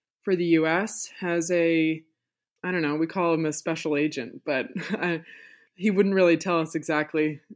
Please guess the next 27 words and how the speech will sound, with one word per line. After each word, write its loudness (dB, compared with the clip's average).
I -8
mean, -4
we 4
all 6
have 0
theories, 0
but 0
anyway, 4
we 8
had 8
our 8
own 6
special 2
agent 4
from 0
the 2
U 4
S, 0
and, -2
you -2
know, 0
he's, -2
you 0
know, 0
digitally 4
very 6
knowledgeable. 0